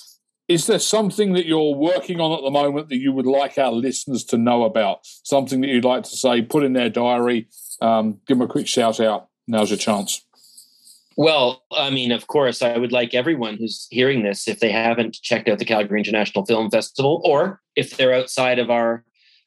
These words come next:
Speaker 2: uh, geographic area, to check out their own local film festival, whatever, whatever that may be. Um, I, I hope they do that. Um,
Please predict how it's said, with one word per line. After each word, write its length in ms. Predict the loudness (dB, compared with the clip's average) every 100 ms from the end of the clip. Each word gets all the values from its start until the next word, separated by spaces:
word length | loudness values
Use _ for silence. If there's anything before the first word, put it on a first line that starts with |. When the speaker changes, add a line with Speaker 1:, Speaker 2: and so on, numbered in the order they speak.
| -2
Speaker 2:
uh, 360 | 0 2 0 -4 _ -12
geographic 600 | -6 -2 -2 -2 -4 -2
area, 400 | 0 0 -2 -6
to 100 | -10
check 220 | -4 -2 0
out 220 | 0 0
their 340 | 0 0 -2 _ _
own 200 | -2 0
local 360 | 0 0 -2 -4
film 240 | -2 -2
festival, 480 | -4 -4 -4 -2 0
whatever, 260 | 2 0 -2
whatever 280 | 0 2 0
that 260 | 0 0 0
may 140 | -2 0
be. 280 | 0 -2 -6 -20 -4
Um, 260 | 0 2 2
I, 180 | 0 2 0
I 20 |
hope 220 | 0 0 0
they 140 | 0
do 140 | 0 0
that. 260 | 0 -2 -2
Um, 200 | -2